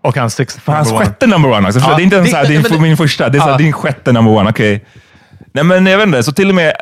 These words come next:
Speaker 2: artister av Justin Biebers kaliber. Det här är ju va-, det här är, det här var ett, ett extremt exempel bara för att jag tycker han, han la upp det så klumpigt så här. Det här är s-, någonting som jag tror vanligtvis brukar kanske förekomma.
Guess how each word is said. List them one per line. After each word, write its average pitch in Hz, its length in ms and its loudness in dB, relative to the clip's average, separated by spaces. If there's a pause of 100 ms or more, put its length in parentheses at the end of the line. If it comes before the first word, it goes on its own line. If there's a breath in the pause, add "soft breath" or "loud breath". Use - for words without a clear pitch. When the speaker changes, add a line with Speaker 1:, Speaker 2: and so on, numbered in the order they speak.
(220)
Speaker 2:
artister 160 420 -2
av 127 420 2
Justin 127 340 -2
Biebers 123 320 -2
kaliber. 107 720 -2 (840)
Det 131 120 -4
här 151 80 -2
är 180 40 0
ju 165 80 0
va-, 143 140 0
det 139 100 -4
här 156 120 -2
är, 139 140 0 (200)
det 117 220 -8
här 156 100 -2
var 139 120 0
ett, - 240 -4
ett 113 100 -6
extremt 110 320 -4
exempel 110 360 -4
bara 104 200 -2
för - 80 -12
att - 40 -16
jag 95 100 -6
tycker 98 180 -10
han, 95 220 -4
han 92 280 -4
la 92 60 -6
upp - 260 -6
det 95 80 -8
så 90 140 -10
klumpigt 101 580 -4
så - 100 -10
här. 82 220 -6 (480 soft breath)
Det 107 60 -6
här 120 160 -2
är 113 220 -2
s-, - 280 -20
någonting 107 280 -2
som 98 120 -6
jag 92 100 -4
tror 95 140 -8
vanligtvis 92 540 -4
brukar 92 220 -10
kanske 87 240 -12
förekomma. 92 920 -6